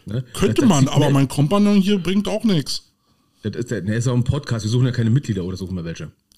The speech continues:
Speaker 2: Ja, wir suchen Follower auf, äh, Insta, weißt du doch.
Speaker 1: Ja, ja, ne? Aber nebenbei hat man noch ein anderes Leben, du Spaßvogel, ne?
Speaker 2: Ah, hör doch mal auf.
Speaker 1: Ja, so. Ja. Außerdem.
Speaker 2: Du
Speaker 1: So.
Speaker 2: hast ein Leben?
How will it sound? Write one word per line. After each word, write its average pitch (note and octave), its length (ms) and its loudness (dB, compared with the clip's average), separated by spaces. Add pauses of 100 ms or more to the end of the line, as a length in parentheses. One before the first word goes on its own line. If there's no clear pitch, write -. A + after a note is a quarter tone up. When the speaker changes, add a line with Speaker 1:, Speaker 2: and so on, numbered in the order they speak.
(320)
Speaker 2:
Ja, C3+ 220 -6
wir C3+ 140 2
suchen C#3+ 240 0
Follower D3 460 0
auf, C3 180 -12
äh, C3+ 200 -4
Insta, F#3 380 -6
weißt D#3+ 220 -8
du B2+ 40 -8
doch. A#2+ 240 -16 (400)
Speaker 1:
Ja, F2+ 140 -8
ja, F2 200 -8
ne? G#2 260 0
Aber G#2 180 -4
nebenbei A2+ 240 0
hat A2+ 80 -4
man A#2 120 -2
noch A2 80 -2
ein A#2+ 40 -6
anderes G#2 300 -2
Leben, D#2+ 180 -6
du D#2+ 100 -10
Spaßvogel, D2+ 840 -10
ne? F#2+ 200 -6
Speaker 2:
Ah, B2+ 200 -10
hör C3+ 100 0
doch E3 80 4
mal C#3 180 2
auf. - 320 -8 (600)
Speaker 1:
Ja, C2+ 340 -14 (260)
so. - 440 -12 (560)
Ja. B1 180 -6 (800)
Außerdem. A2 720 -2 (440)
Speaker 2:
Du C#3+ 120 -8
Speaker 1:
So. G2+ 80 -4
Speaker 2:
hast - 180 -2
ein C#3 80 0
Leben? D3+ 480 -4